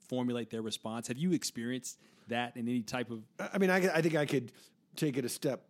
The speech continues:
Speaker 2: more personal and say, "I have been the guy doing that a number of times," right? And it's not because I don't, I, I devalue or think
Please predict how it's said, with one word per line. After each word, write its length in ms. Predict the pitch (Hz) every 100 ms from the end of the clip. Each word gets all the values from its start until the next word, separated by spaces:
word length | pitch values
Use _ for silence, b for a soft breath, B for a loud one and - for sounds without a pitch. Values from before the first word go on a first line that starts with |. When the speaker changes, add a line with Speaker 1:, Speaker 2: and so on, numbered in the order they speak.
| -
Speaker 2:
more 160 | 123
personal 400 | 113 143 - 127
and 80 | 113
say, 160 | 113 113
"I 160 | 117 135
have 260 | 127 107
been 200 | 131 139
the 80 | 123
guy 280 | 117 104 98
doing 400 | 85 131 120 90
that 240 | 73 73 107
a 80 | 107
number 240 | 104 101
of 80 | 90
times," 280 | 87 71 - B B
right? 220 | 135 131 143 B
And 140 | 185
it's 160 | 185 151
not 280 | 190 220 208
because 280 | 196 180 156
I 120 | 143
don't, 400 | 127 147 147 147 B B B
I, 320 | 143 131 123 135
I 100 | 131
devalue 800 | 131 139 135 131 135 135 135 131 139
or 140 | 131
think 340 | - 135 131